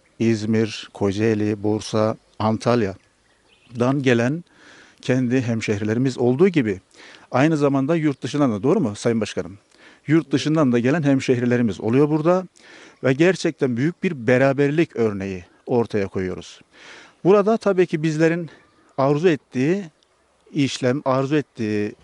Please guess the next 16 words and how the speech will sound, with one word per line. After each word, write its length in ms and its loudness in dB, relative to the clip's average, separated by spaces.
e, 280 2
gönlümüzün 600 2
istediği 720 -2
ne 180 2
kadar 280 0
çok 260 -4
kalabalık 460 -2
olursak, 480 -6
insanlara 560 0
ne 120 -2
kadar 260 -2
kendimizi 420 -4
anlatabilirsek, 760 -4
bu 160 2
birlikteliği, 680 0
beraberliği 760 2